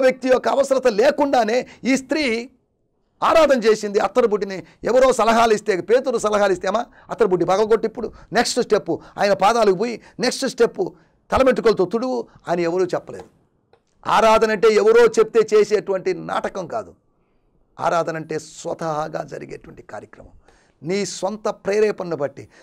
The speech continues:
నువ్వు ప్రభు ఆత్మచేత ప్రేరేపించబడి జరిగించే కార్యక్రమమే కానీ ఎవరో ఒత్తిడి వల్ల జరిగించేటువంటి కార్యక్రమం కాదు అనే సంగతి గుర్తుపెట్టుకోవాలి.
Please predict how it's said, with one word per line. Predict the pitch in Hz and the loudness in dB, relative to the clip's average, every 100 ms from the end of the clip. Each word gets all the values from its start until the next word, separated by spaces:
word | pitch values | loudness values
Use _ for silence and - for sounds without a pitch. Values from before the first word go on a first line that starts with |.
| - | -10
నువ్వు | 175 175 | -8 0
ప్రభు | 185 202 | 0 2
ఆత్మచేత | 196 220 226 220 208 | 0 0 -6 -6 -6
ప్రేరేపించబడి | 202 - 214 226 220 202 202 185 | -6 -4 0 2 0 -4 -4 -4
జరిగించే | 175 190 202 190 180 | -2 -4 -4 -10 -8
కార్యక్రమమే | - 240 240 - 170 156 | -4 -4 -4 -8 -12 -12
కానీ | 143 135 160 247 _ _ _ _ - | -12 -12 -12 -16 _ _ _ _ 0
ఎవరో | 226 269 277 240 | 4 6 6 4
ఒత్తిడి | 254 339 | 4 2
వల్ల | 320 311 | 4 4
జరిగించేటువంటి | 294 285 277 269 277 262 247 | 4 2 2 -2 -2 -2 -6
కార్యక్రమం | 247 240 - 226 214 | -6 -6 -6 -6 -4
కాదు | 190 185 | -6 -4
అనే | 180 170 | -6 -6
సంగతి | 165 165 151 | -10 -12 -12
గుర్తుపెట్టుకోవాలి. | 143 147 139 - 113 | -18 -20 -20 -20 -20